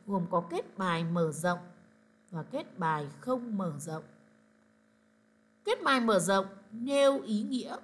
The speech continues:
hoặc đưa ra lời bình luận về câu chuyện.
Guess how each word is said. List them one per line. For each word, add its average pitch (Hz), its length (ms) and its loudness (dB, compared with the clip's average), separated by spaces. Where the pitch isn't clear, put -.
hoặc 196 320 -6
đưa 302 220 -6
ra 311 320 0
lời 196 300 2
bình 160 340 -4
luận 170 160 2
về 170 260 0
câu 196 180 -6
chuyện. 214 300 -2